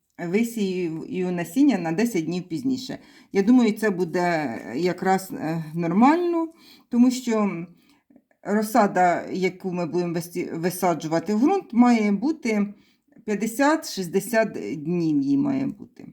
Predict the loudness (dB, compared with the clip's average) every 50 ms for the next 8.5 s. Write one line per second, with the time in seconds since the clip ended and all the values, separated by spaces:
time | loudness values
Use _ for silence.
0 | _ _ _ _ _ _ _ _ _ _ _ _ 0 4 6 6 6 4 0 -2
1 | -6 -8 -12 -18 _ _ _ _ _ _ _ _ _ _ _ -20 -20 -18 -10 -6
2 | -2 -2 -2 0 2 2 4 4 4 2 2 0 -2 -4 -4 -2 0 0 2 4
3 | 4 2 2 2 0 -2 -2 -2 -4 -4 -4 -4 -6 -6 -2 0 0 0 0 -2
4 | -6 -8 -8 -4 -4 -4 -4 -4 -4 -4 -4 -4 -4 -6 -10 -20 _ _ _ -4
5 | 0 2 2 2 2 -2 -4 0 0 2 2 2 0 -4 -4 -8 _ _ _ _
6 | _ _ _ _ _ _ _ _ _ _ _ _ _ _ _ _ _ _ _ _
7 | -16 -14 -4 2 4 6 6 6 4 2 0 -2 -2 -2 -4 -8 -12 -10 -8 -6
8 | -6 -4 -4 -4 -2 -4 -4 -4 -6 -10